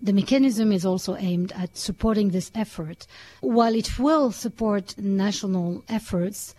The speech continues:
it will also prepare files which could later, and hopefully not too late,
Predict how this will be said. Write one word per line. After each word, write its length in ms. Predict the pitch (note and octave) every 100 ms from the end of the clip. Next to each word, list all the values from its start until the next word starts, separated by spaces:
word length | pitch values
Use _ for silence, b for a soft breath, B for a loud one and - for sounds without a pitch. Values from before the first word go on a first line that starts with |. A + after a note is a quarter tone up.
| b
it 140 | G3
will 100 | A3
also 340 | - C4+ D4 C4+
prepare 380 | A#3+ - G3+ G#3
files 480 | - F#3+ F#3 F3+
which 340 | F3+ F3 - -
could 240 | - G3
later, 540 | F3 F#3 F3+ - E3+ F3 B B B
and 200 | - F3
hopefully 360 | F#3 - F#3 F3
not 300 | F3+ G3+ -
too 100 | F#3+
late, 360 | E3 E3 D#3